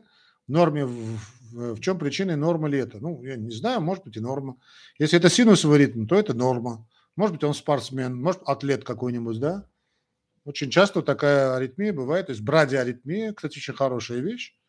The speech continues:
бывает у спортсменов. Тут надо определиться. Это спо-, связано с чем? Поставьте холтер, холтер мониторирует. Холтер называется. Двадцать четыре часа делается Э К Г.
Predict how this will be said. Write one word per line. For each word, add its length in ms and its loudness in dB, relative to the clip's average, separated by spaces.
бывает 260 4
у 40 -4
спортсменов. 560 -4
Тут 140 -2
надо 160 4
определиться. 680 -2
Это 180 -4
спо-, 300 2
связано 480 2
с 40 -4
чем? 360 -2
Поставьте 420 2
холтер, 420 4
холтер 360 -2
мониторирует. 580 0
Холтер 560 2
называется. 540 -10
Двадцать 340 0
четыре 260 -2
часа 320 0
делается 440 0
Э 60 -2
К 160 -4
Г. 240 -8